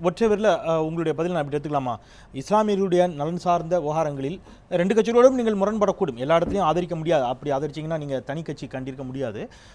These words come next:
அ, இருந்தாலும் செல்வி ஜெயலலிதா, அ, திரு கருணாநிதி அவர்கள், இந்த இரண்டு பேரில், அ, செல்வி ஜெயலலிதாவை விட திரு கருணாநிதி அவர்கள் ஒரு, ஒரு விழுக்காடு அதிகமாகவே இஸ்லாமிய சமூகத்திற்கு செய்திருக்கிறார் நன்மைகள் என்று நீங்கள் சொல்லுவதாக நான் எடுத்துக்கொள்ளலாமா?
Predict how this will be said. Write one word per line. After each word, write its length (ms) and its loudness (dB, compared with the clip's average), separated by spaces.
அ, 120 -4
இருந்தாலும் 540 4
செல்வி 280 2
ஜெயலலிதா, 520 2
அ, 320 -2
திரு 120 -8
கருணாநிதி 360 0
அவர்கள், 260 -4
இந்த 200 -2
இரண்டு 420 0
பேரில், 440 0
அ, 140 0
செல்வி 280 -2
ஜெயலலிதாவை 520 6
விட 360 0
திரு 140 -4
கருணாநிதி 380 0
அவர்கள் 260 -4
ஒரு, 200 -6
ஒரு 160 -2
விழுக்காடு 360 0
அதிகமாகவே 500 0
இஸ்லாமிய 320 -4
சமூகத்திற்கு 460 -8
செய்திருக்கிறார் 560 -2
நன்மைகள் 360 -6
என்று 220 -8
நீங்கள் 260 -6
சொல்லுவதாக 440 -2
நான் 160 -8
எடுத்துக்கொள்ளலாமா? 420 -10